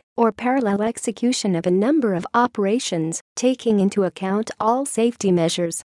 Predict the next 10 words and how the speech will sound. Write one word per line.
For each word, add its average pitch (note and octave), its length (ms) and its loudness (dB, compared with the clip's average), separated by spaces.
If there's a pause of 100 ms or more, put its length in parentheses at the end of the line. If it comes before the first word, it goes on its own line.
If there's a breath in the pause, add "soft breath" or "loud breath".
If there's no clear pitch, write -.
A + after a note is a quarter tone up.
(380)
The A3 100 0
full-scale B3+ 680 0
program G3 580 0
of F#3 100 -2
flights F3+ 400 -4
of G#3+ 140 -4
Pobeda A3+ 560 0
Airline G3+ 500 -2
from G3+ 220 0
Sheremetyevo A3 880 0